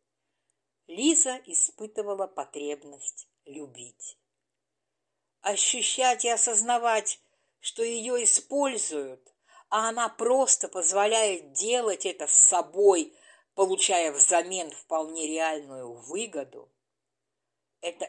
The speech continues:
омерзительно. Все ее существо протестовало против отношений такого рода. Она не делала никаких осознанных движений. Все происходило само собой.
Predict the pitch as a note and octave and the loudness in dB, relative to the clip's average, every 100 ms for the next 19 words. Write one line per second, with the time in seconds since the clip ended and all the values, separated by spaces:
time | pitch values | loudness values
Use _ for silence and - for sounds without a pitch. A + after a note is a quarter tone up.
0 | - D#3 D#3+ D3+ D3 - D3 B2+ C3+ B2+ | -12 -16 -14 -10 -4 -4 -4 -8 -12 -14
1 | B2+ A#2+ _ _ _ _ _ _ _ _ | -20 _ _ _ _ _ _ _ _ _
2 | _ _ - - A3+ F#3+ G3+ - - F#3+ | _ _ 0 2 0 -2 -4 -4 -4 -4
3 | - G3 - - F#3+ G3+ G#3+ - D3+ C#3+ | 0 6 6 4 -2 4 4 4 -6 -2
4 | C#3+ - E3 D#3 E3 C#3+ C3 - C#3+ C#3 | -2 0 -4 -4 -4 -4 -8 -14 -14 -16
5 | - C3+ C#3+ C#3 - F3+ F3 C#3 B2 _ | -18 -16 -14 -12 -8 -6 -8 -14 -20 _
6 | _ _ D3+ - E3+ D#3 D3+ D3+ C#3 D3 | _ _ -14 -8 -6 -4 -6 -6 -8 -6
7 | C3+ A#2+ A2 - _ _ _ _ _ _ | -6 -10 -18 -20 _ _ _ _ _ _
8 | _ _ _ _ _ _ _ _ _ - | _ _ _ _ _ _ _ _ _ -6
9 | G#3+ C4+ D#4 D4 A3 C#4 C4+ B3 A#3+ A#3+ | -2 0 -2 -2 -4 -4 0 0 0 -2
10 | A3+ A#3+ - C#4 - G#3+ A#3 C4+ B3 A#3 | -2 -2 -2 -8 -4 4 6 6 0 -8
11 | A3+ A3 G#3 A3 F#3 G3+ F3+ C3+ B2 _ | -8 -10 -10 -10 -8 -6 -8 -12 -20 _
12 | _ _ _ _ _ - - B3 B3 A#3+ | _ _ _ _ _ -12 -2 -2 -2 0
13 | G#3+ - A#3 B3 A#3 G#3+ A#3 A3 A3 - | 2 2 -2 -6 -4 -2 -2 -4 -6 -4
14 | A3 F#3 D3+ A#2+ G#2+ | -4 -4 -10 -14 -20